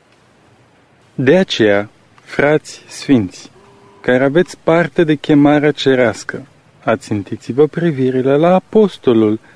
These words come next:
și marele preot al mărturisirii noastre, adică Iisus,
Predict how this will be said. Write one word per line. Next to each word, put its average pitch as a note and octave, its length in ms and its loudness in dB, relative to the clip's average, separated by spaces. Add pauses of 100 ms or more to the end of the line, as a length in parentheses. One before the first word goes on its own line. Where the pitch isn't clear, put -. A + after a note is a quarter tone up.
(120)
și - 160 -20
marele A2 500 -2
preot E3 420 0 (460)
al D3+ 140 0
mărturisirii F3 760 0
noastre, A2 500 -2 (2000)
adică D3+ 260 0
Iisus, F#3+ 600 0